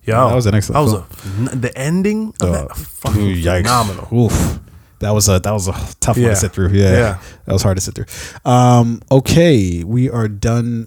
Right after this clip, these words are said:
Speaker 2: talking about the trailers. Okay, but before we move on to our next thing, I am
Speaker 1: Smooth
Speaker 2: going
Speaker 1: transition.
Speaker 2: I know, right?
Speaker 1: <laughs> We are done talking
Speaker 2: <laughs>
Speaker 1: about that shit we were
Speaker 2: Um,
Speaker 1: talking about.
Speaker 2: now I'm gonna, I'm gonna pause this real quick. All right.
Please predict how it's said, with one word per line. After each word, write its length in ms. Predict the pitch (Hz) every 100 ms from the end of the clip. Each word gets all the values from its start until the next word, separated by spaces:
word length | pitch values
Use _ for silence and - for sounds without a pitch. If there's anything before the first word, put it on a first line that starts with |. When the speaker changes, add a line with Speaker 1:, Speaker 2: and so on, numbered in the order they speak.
| -
Speaker 2:
talking 480 | 117 110 120 110 -
about 420 | 101 107 98 -
the 100 | 98
trailers. 760 | - 131 131 90 71 78 - -
Okay, 300 | 107 - 101
but 260 | 85 104 -
before 540 | 98 - - 135 127
we 60 | 113
move 240 | 110 107 101
on 160 | 95
to 120 | 95 90
our 120 | 90
next 440 | 117 165 160 -
thing, 360 | 95 87 85 82
I 240 | - 123 131
am 60 |
Speaker 1:
Smooth 480 | 117 101 95 - -
Speaker 2:
going 100 | 98
Speaker 1:
transition. 720 | 95 123 110 101 110 - 117 -
Speaker 2:
I 160 | 92 90
know, 80 | 92
right? 160 | 90 -
Speaker 1:
<laughs> 120 | - 135
We 260 | 135 131
are 180 | 120 120
done 440 | 120 139 131 127 120
talking 380 | 127 120 120 117
Speaker 2:
<laughs> 40 |
Speaker 1:
about 320 | 117 117 117 117 160
that 220 | 123 135
shit 280 | - - 175
we 60 | 120
were 60 |
Speaker 2:
Um, 320 | 120 113 110 110
Speaker 1:
talking 140 | - -
about. 120 | 143
Speaker 2:
now 120 | 127
I'm 40 | 135
gonna, 140 | 139
I'm 80 | 143
gonna 120 | 123
pause 280 | - 117 104
this 160 | 98 -
real 140 | 92
quick. 380 | - 95 90 87 - - - - _ _ _ _ _ _ _ -
All 60 |
right. 120 | 131